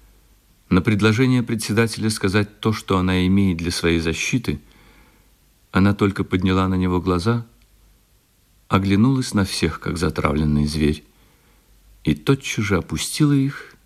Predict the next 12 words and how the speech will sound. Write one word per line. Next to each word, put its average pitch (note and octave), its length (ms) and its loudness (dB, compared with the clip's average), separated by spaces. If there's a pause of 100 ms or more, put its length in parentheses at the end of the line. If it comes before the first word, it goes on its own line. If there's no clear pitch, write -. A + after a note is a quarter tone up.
(220)
и F2+ 80 -2
заплакала, G#2 640 -2
громко F2+ 560 -2 (160)
всхлипывая. - 720 -4 (1900)
«Вы C#2+ 420 0
что?» — D#2 420 -2 (1600)
спросил - 500 -4
купец, - 400 -2
сидевший F2+ 540 -2
рядом E2 280 -2
с - 120 -4
Нехлюдовым, G2 580 2